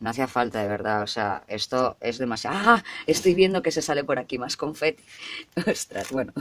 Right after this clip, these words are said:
Mira, como yo me voy a ir fuera, a comer fuera, pues que le vayan dando a todo y ya lo recogeré. ¡Ay, qué bonito, por favor! A ver, que se mezcla el confeti con... ¡ay, qué bonito!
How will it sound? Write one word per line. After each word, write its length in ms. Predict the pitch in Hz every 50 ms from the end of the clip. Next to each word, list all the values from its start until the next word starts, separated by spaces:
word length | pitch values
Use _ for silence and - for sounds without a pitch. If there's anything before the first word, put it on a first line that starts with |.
| - - - - - - - - - - - _ _ _ -
Mira, 200 | 151 143 127 113
como 180 | - 120 120
yo 100 | 117 123
me 80 | 143 175
voy 220 | 185 170 151 139
a 60 | 135 131
ir 140 | 127 127
fuera, 1000 | - - - - - - - - - - - - - - 135 147 147 135 117 123 151 - - - _ _ _ _ _ -
a 100 | 120 -
comer 260 | - 104 113 117 110
fuera, 460 | - - - 123 131 127 117 117 -
pues 680 | - - 113 104 101 95 90 95 98 - - - - - - - -
que 100 | 139 123
le 80 | 104
vayan 260 | 98 98 101 120 120 113
dando 240 | 107 107 110 113
a 60 | 110 104
todo 220 | - 95 92 113
y 60 | 117
ya 120 | 101 92 90
lo 80 | 98 98
recogeré. 580 | 98 95 - 90 90 - - 104 - - - _ _ _ _ _ _ _ _ -
¡Ay, 180 | - 139 143 131
qué 140 | - -
bonito, 520 | - - - 87 85 80 76 76 - - 80
por 160 | - - -
favor! 540 | - - 120 101 - 65 - - 50 - - _ _ _ _ - - - - - - _ _ _ _ _ _ _ _ _ _ _ _ _
A 100 | - 107
ver, 160 | 104 90 104 - _ _
que 80 | - -
se 120 | - 104
mezcla 260 | 107 113 113 - 98 92
el 60 | -
confeti 440 | - 98 98 - 117 117 - 135 127
con... 180 | - 110 104 -
¡ay, 140 | - 113 110
qué 100 | - -
bonito! 760 | 139 143 135 139 139 143 143 139 131 - - 104 90 82